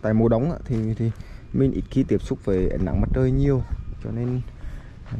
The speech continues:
nhiều khi giá rẻ này kia các bạn, nó không được tốt. Đây, cái chỗ này các bạn này, là mình hay, à,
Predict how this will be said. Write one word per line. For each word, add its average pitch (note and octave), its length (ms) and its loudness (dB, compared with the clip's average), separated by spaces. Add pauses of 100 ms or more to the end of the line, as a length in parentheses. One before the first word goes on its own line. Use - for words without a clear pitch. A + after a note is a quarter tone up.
(200)
nhiều A#2+ 120 4
khi A#2 200 2
giá A2+ 580 0
rẻ G#2 180 2
này A#2 140 2
kia A#2+ 180 -2
các F#2+ 140 -4
bạn, G2 160 -2 (760)
nó D#2+ 120 -2
không B2 140 -2
được A#2+ 180 -2
tốt. A2 180 2 (760)
Đây, A2+ 120 -2 (240)
cái - 100 -8
chỗ F#2 180 0
này A2 140 0
các F#2 160 -2
bạn F#2+ 120 0
này, F#2+ 80 0 (640)
là G2 120 -4
mình A2 180 0
hay, A2+ 380 -2
à, G#2+ 240 0